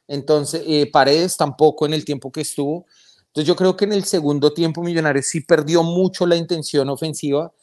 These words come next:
eh, y creo yo que está, está viéndose un problema, un problema que antes no se veía tanto, y es ese pase, ese pase para llegar al fondo, ¿sí? Ese,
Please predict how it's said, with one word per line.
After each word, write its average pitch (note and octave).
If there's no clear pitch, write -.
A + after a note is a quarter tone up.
eh, C#3+
y C#3+
creo C#3+
yo D#3
que F3+
está, F3
está D#3+
viéndose F3
un D#3
problema, F3
un E3
problema E3+
que F#3+
antes C#3+
no D#3+
se F3+
veía D#3
tanto, D3+
y A#2+
es B2+
ese F3+
pase, F#3
ese F3
pase F#3
para F#3
llegar C#3+
al D3
fondo, C3+
¿sí? E3+
Ese, F3+